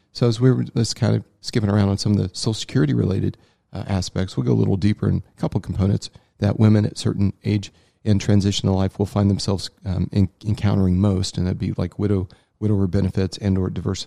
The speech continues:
divorced spouse benefits. Um, but, uh, you know, James and I were talking during the break about, uh, one thing is don't assume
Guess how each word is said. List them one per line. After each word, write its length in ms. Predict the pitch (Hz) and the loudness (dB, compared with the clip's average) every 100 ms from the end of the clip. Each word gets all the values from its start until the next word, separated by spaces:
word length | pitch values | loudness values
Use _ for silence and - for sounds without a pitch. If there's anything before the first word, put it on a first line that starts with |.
| _ | _
divorced 500 | 101 92 98 - - - | -8 -4 -4 -4 -10 -12
spouse 420 | - 95 92 - | -8 -6 -6 -8
benefits. 640 | - 90 90 92 98 - _ _ _ _ _ 104 | -12 -6 -6 -4 -8 -10 _ _ _ _ _ -8
Um, 320 | 104 101 101 _ _ - - - | -4 -4 -6 _ _ -20 -20 -10
but, 280 | 127 - - | -8 -6 -2
uh, 180 | 117 110 - _ _ | -2 -2 -10 _ _
you 60 | 139 | -2
know, 160 | 135 139 131 | -2 -2 -6
James 280 | 147 123 110 | 0 0 0
and 80 | 107 | -2
I 20 | |
were 60 | 101 | -2
talking 420 | 104 98 101 - | -4 -2 -2 -2
during 240 | 101 98 | 0 0
the 60 | 95 | 2
break 240 | 107 104 | 0 -2
about, 360 | 95 98 95 _ _ _ _ - | -4 -4 -4 _ _ _ _ -10
uh, 80 | 131 - - | -10 -12 -6
one 200 | 139 127 | 0 0
thing 200 | 123 104 | 2 0
is 120 | 98 | 0
don't 380 | - 110 131 - | -2 0 0 -2
assume 680 | 135 - - 117 95 101 | -6 -6 -2 0 0 -2